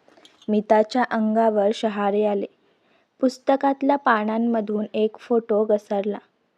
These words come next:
एका तरुण स्त्रीचा आणि आजोबांचा. मागे लिहिलं होतं,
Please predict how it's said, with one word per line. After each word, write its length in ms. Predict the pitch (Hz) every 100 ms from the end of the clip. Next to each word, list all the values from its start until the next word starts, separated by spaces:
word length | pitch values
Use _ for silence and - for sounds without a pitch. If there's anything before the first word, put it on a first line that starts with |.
| -
एका 460 | 196 196 214 202 208
तरुण 360 | 214 208 208 202
स्त्रीचा 640 | - - 214 214 - 202 247 - - - -
आणि 240 | 254 294
आजोबांचा. 720 | 277 220 233 214 214 220 208 196 _ _ _ -
मागे 440 | 202 185 202 214
लिहिलं 280 | 226 220 220
होतं, 460 | 226 226 - 196